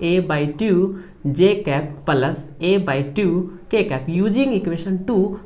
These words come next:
फिर cross है तो cross देंगे, उसके बाद, अ, सी डैश हमको चाहिए तो ये इस्तेमाल करेंगे, a by two I cap plus a by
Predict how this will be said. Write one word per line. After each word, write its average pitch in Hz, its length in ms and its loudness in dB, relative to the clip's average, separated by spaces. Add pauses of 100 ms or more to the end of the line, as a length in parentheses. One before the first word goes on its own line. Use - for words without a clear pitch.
फिर 156 120 -4
cross 214 300 0
है 202 60 0
तो 170 120 -6
cross 208 240 0
देंगे, 175 240 -2
उसके 165 200 -8
बाद, 180 120 -4
अ, 151 540 -2
सी 214 260 -4
डैश 196 320 0
हमको 208 180 -6
चाहिए 190 200 -2
तो 165 100 -4
ये 185 140 2
इस्तेमाल 190 360 -2
करेंगे, 151 400 -2 (380)
a 185 100 4
by 196 160 2 (140)
two 160 340 0
I 180 160 2
cap 175 340 -4
plus 127 420 -4
a 147 560 -2
by 190 160 0